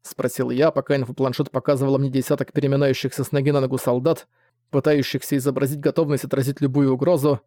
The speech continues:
и Кларча, сидящего на ящике и подкрепляющегося плиткой из пайка. Странные металлические конструкции отбрасывали кривые тени на пол тоннеля,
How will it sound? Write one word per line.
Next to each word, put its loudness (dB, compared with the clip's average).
и 2
Кларча, 2
сидящего 0
на 0
ящике 0
и 4
подкрепляющегося 0
плиткой 0
из -2
пайка. 0
Странные 0
металлические 0
конструкции -2
отбрасывали 0
кривые 2
тени 2
на 2
пол 0
тоннеля, 2